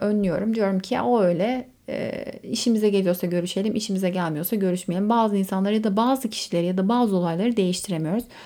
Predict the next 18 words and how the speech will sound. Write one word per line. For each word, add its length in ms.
O 80
yüzden 320
dedikodu 420
yapma. 580
Mutlu 320
olacak 640
şeylere 420
odaklanmak. 840
Evet, 260
dedikoduyu 460
da 40
yapmıyoruz. 560
İnsanlarla 680
da 40
uğraşmıyoruz. 560
Kendimizle 600
uğraşıyoruz 640
ve 220